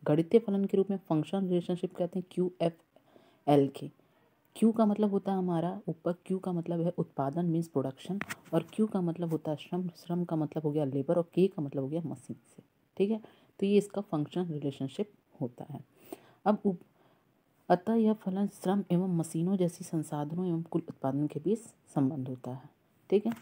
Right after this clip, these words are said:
Next ये आपका physical का प्रोडक्शन function है।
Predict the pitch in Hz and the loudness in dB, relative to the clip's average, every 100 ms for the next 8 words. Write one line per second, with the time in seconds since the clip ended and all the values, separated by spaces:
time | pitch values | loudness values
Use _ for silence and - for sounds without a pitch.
0 | - _ _ - - _ _ _ _ - | -16 _ _ -20 -20 _ _ _ _ -20
1 | _ - - - _ _ _ - 190 202 | _ -20 -20 -20 _ _ _ -4 -2 -2
2 | - 190 185 - 180 160 - 175 180 175 | 2 2 2 -2 -4 -4 -2 -4 -4 -6
3 | 165 156 170 170 156 156 175 175 185 | -4 -4 -2 -2 0 0 0 0 -2